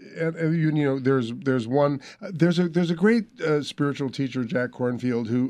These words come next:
who, who, who likes to say, "Just remember that everyone you meet is going through a great struggle." Uh, n-, no matter how you may feel about it when you meet them,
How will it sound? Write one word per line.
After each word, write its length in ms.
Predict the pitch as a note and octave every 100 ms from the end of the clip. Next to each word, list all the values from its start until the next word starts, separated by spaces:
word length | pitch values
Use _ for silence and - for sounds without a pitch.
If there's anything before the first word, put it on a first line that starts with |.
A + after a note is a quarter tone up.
| C3
who, 300 | B2+ C3+ C3+
who, 240 | A2+ C#3+ C#3+ -
who 160 | B2+ C#3+
likes 340 | C3 C3 -
to 60 | -
say, 320 | - C3+ C3 - - - -
"Just 180 | E3+
remember 320 | G#3 F#3+ E3 C#3+
that 140 | C#3
everyone 480 | C#3 D#3+ G3+ E3+ E3
you 120 | D3
meet 500 | C3 B2 G2 D2 - -
is 180 | - G2+
going 260 | B2+ B2 A#2
through 140 | A#2
a 60 | G#2+
great 260 | A2 G#2+
struggle." 480 | - - F#2+ E2+ - _ _ _ _ _ _ _ _
Uh, 540 | D3 A#2+ A2+ G#2 G#2+ A#2+ C#3 C#3
n-, 320 | C3 B2 C3 D3 C3+
no 60 |
matter 260 | B2+ B2 B2
how 160 | C3+
you 140 | C#3+ D3+
may 140 | C#3+
feel 260 | C3+ C#3 C3
about 260 | A#2+ A2+ A#2
it 80 |
when 140 | A#2 A#2
you 100 | B2
meet 260 | A2+ A2
them, 440 | - G#2 G#2 A#2